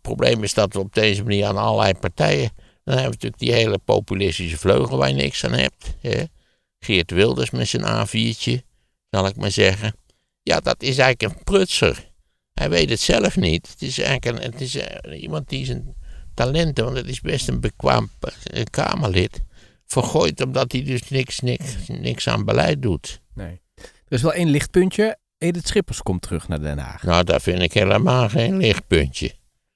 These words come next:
Speaker 1: Nee, dat is een hysterica naar mijn idee. Ik zag haar ooit toen een van die zaken die ze voorstelde in de Eerste Kamer verworpen waren. Nou, ze maakte een volledig verwilderde indruk.
Speaker 2: <laughs>
Speaker 1: Ja, van, nou, dat moeten we niet hebben,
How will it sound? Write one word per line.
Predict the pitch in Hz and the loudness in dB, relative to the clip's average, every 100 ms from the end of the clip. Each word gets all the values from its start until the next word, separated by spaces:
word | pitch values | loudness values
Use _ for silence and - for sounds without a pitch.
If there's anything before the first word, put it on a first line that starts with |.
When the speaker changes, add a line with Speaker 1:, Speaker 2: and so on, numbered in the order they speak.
| _ _ _ | _ _ _
Speaker 1:
Nee, | - 92 80 60 - - | 0 4 4 2 -6 -12
dat | - | -10
is | 71 | -6
een | 76 | -2
hysterica | 80 80 - 104 104 85 82 78 | -2 -2 -2 -2 -2 -2 0 0
naar | 71 | 0
mijn | 67 67 69 | 0 0 0
idee. | 65 67 64 - _ _ - - _ - | 2 2 0 -4 _ _ -20 -20 _ -6
Ik | |
zag | - 85 | 2 2
haar | 82 67 | 2 2
ooit | 76 90 85 | 4 4 2
toen | 85 80 67 76 | 0 -2 0 0
een | 82 | 0
van | 78 | 0
die | 76 73 | 0 0
zaken | 76 90 85 76 | 2 2 0 -2
die | 71 | -4
ze | 76 69 | -2 0
voorstelde | 80 76 - 80 78 80 | 2 2 2 2 2 0
in | |
de | 85 | -2
Eerste | 82 80 - | -2 -2 -2
Kamer | - 78 73 67 | 2 2 2 0
verworpen | 71 69 80 85 98 | 0 2 2 2 -2
waren. | 87 87 87 80 | 0 2 2 0
Nou, | 69 67 62 - _ _ _ _ _ _ | -2 -2 -4 -6 _ _ _ _ _ _
ze | - | -4
maakte | 65 69 - | -2 0 0
een | 69 71 | -2 2
volledig | 73 78 82 76 | 4 6 6 4
verwilderde | - 73 71 85 76 71 73 | 0 0 4 4 4 2 0
indruk. | 82 110 175 170 - - - - | 0 0 0 0 -2 -6 -20 -12
Speaker 2:
<laughs> | - 160 - - - 143 - | -8 -8 -6 -10 -10 -14 -4
Speaker 1:
Ja, | - 62 | -4 -2
van, | - 64 | -4 0
nou, | 80 80 | 2 2
dat | 60 67 | 0 0
moeten | 80 82 | 2 4
we | 95 | 4
niet | 104 | 4
hebben, | 220 226 135 95 | 4 4 4 2